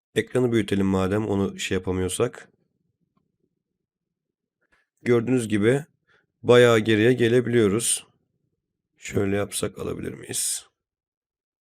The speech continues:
Heh, evet, sonuna kadar geldi. Evet, gördüğünüz gibi iki bin on dördün başından itibaren saatlik,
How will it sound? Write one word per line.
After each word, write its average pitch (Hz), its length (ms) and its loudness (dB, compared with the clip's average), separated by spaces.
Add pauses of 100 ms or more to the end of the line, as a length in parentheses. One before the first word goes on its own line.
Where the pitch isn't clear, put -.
(720)
Heh, - 280 -12
evet, 104 320 -4
sonuna 120 400 -2
kadar 113 260 0
geldi. 113 560 0 (640)
Evet, 101 340 -4
gördüğünüz 120 420 4
gibi 107 180 -2
iki 113 220 -6
bin 123 60 0
on 117 180 4
dördün 104 320 2
başından 117 360 0
itibaren 98 540 -2
saatlik, 113 680 -4